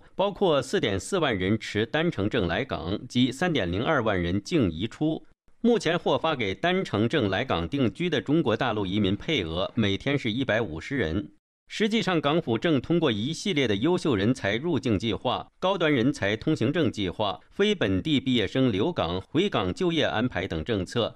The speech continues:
大量输入大陆来港的新香港人。与此同时，香港本土的专业人才流失严重。香港理工大学前助理教授钟建华对美国之音表示，土生土长的港人占人口比例下降是不争的事实。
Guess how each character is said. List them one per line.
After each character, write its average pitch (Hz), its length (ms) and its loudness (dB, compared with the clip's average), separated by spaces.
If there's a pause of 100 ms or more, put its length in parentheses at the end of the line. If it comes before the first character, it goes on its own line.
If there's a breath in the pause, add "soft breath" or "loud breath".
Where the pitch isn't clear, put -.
(160 loud breath)
大 202 200 0
量 143 180 2
输 160 160 -4
入 151 180 0
大 151 220 0
陆 143 160 -2
来 90 220 0
港 85 180 -2
的 95 160 -2
新 160 260 0
香 98 220 -2
港 82 180 -2
人。 82 300 -4 (240)
与 175 160 0
此 147 140 0
同 143 180 2
时， 131 320 -2
香 208 240 -2
港 151 180 0
本 175 220 0
土 107 160 -2
的 107 100 0
专 143 200 0
业 143 100 2
人 98 180 0
才 110 200 0
流 98 200 -2
失 110 200 -4
严 87 260 -2
重。 120 260 0 (220)
香 220 240 0
港 185 180 2
理 131 140 0
工 170 180 2
大 156 200 0
学 107 260 0
前 123 300 0
助 165 160 -2
理 85 120 -2
教 123 240 0
授 98 300 0
钟 160 240 0
建 113 220 0
华 90 360 -4
对 127 160 0
美 90 160 0
国 101 140 -4
之 113 100 -2
音 120 140 0
表 85 240 -2
示， - 320 -4 (300 loud breath)
土 156 180 0
生 214 180 4
土 180 200 -4
长 92 200 -2
的 123 120 -4
港 87 200 0
人 95 240 -2
占 135 220 0
人 123 140 0
口 110 160 0
比 87 180 -2
例 113 180 -2
下 120 280 -2
降 - 280 -2
是 - 200 -4
不 - 180 -4
争 143 180 0
的 123 120 0
事 101 200 -4
实。 90 360 -6